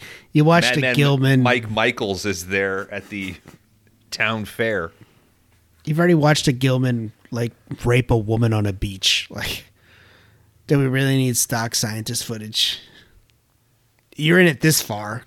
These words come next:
Speaker 1: Like, you're gonna believe the lady if she says
Speaker 2: Because
Speaker 1: it.
Speaker 2: you, you,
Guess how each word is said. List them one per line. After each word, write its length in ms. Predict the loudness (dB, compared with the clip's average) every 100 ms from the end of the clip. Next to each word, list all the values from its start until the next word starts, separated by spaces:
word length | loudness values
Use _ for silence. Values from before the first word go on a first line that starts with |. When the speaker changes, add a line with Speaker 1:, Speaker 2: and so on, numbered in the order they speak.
| -16
Speaker 1:
Like, 200 | -14 -16 _ _ _ -8
you're 140 | -4
gonna 200 | -2 -2
believe 320 | -4 -4 -4
the 80 | -6
lady 340 | -10 -10 -10
if 80 | -10
she 140 | -8 -4
says 220 | -4 0
Speaker 2:
Because 280 | 2 2 0
Speaker 1:
it. 40 |
Speaker 2:
you, 60 | -6 -6
you, 240 | -6